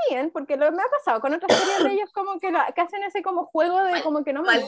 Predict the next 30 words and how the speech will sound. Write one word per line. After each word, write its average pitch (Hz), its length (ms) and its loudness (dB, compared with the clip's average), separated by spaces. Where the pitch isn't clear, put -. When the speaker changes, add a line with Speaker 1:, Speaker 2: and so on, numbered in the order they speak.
Speaker 1:
no 269 100 -2
me 311 100 0
Speaker 2:
maldito, - 40 -4
Speaker 1:
cuentan. 240 300 2
Speaker 2:
es 254 40 2
una 269 140 4
estrategia 254 640 0
de 226 80 -6
marketing. 220 560 -4
Speaker 1:
Sí, 262 360 -4
es, 277 140 -2
y 262 200 2
uno 320 220 4
queda 277 200 6
ahí 262 120 6
enganchado 254 480 -2
porque 233 220 -4
uno, 247 400 -4
uno 247 400 0
no, 233 460 -8
eh, 196 240 -6
es 247 120 -6
débil, 208 380 0
no 233 160 -10
es, 254 180 -4
no, 240 480 -8
yo 269 120 0
no 269 100 -2
soy 302 120 0
fuerte. 339 440 -6